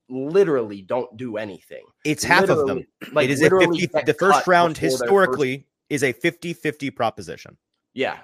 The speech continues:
Speaker 1: A-, and so it, it's crazy. Like, I, I'm sitting here watching a Super Bowl commercial that has Solomon Thomas in it, and I'm like,
Speaker 2: Hmm.
Speaker 1: "This is a, a wildly talented defensive end that went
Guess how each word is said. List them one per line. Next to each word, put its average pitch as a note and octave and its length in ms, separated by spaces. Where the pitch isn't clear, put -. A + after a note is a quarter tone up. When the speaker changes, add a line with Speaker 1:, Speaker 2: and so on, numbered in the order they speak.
Speaker 1:
A-, C#3 180
and D#3 160
so D3 400
it, C3 280
it's C#3 260
crazy. A2+ 640
Like, A2+ 240
I, B2+ 240
I'm C3 160
sitting C#3+ 240
here C#3 160
watching C3 500
a A#2+ 40
Super D3 280
Bowl A2 160
commercial A2 400
that A2 80
has G#2+ 140
Solomon B2+ 520
Thomas B2+ 600
in F#2 120
it, G2 220
and B2 160
I'm A#2 160
like, G#2+ 340
Speaker 2:
Hmm. A2 80
Speaker 1:
"This B2 240
is A#2 140
a, G#2 220
a A2+ 80
wildly B2 800
talented B2+ 680
defensive A#2 540
end A#2+ 240
that F#2+ 160
went A#2+ 220